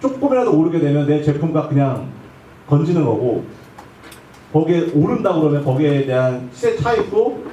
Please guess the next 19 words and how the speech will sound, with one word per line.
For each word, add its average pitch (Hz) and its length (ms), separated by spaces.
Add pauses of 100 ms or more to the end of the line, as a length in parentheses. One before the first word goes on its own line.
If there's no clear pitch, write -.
(320)
여러분들이 151 720
가장 233 440
큰 254 140
혜택을 180 280
보게 - 220
돼요. 98 160 (960)
그래서 175 240
초반에 233 680 (380)
우리 185 180
회원들이 233 760 (840)
유통에 190 360
참여하고 190 680 (380)
실제로 202 540
소셜 240 340
리워드 175 320
체인이 170 320
어떤 254 440
식으로 202 360
돌아가서 165 680